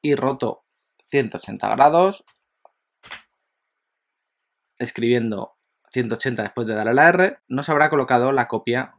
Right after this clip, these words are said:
justo en el otro lado. Al activar el modo tres D Cursor como Pivot Point, lo que vamos a hacer es que la rotación y la escala va a ser a través del tres D Cursor. Ahora selecciono,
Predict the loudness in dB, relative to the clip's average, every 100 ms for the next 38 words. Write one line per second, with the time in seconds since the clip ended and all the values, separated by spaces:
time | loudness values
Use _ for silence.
0 | -8 -6 -4 -4 -4 -6 -4 -4 -4 -6
1 | -4 -2 0 2 2 2 -2 -2 -4 2
2 | 2 4 0 -2 -8 0 0 0 2 2
3 | 2 -2 -6 -2 -2 -4 -4 -2 -2 0
4 | -2 -4 _ -6 -4 -4 -2 0 0 -2
5 | -6 -6 2 4 4 2 -2 -2 -4 -2
6 | -4 -4 -4 -4 -6 -8 -8 -8 -8 0
7 | 0 2 -2 -6 -6 -6 -6 -10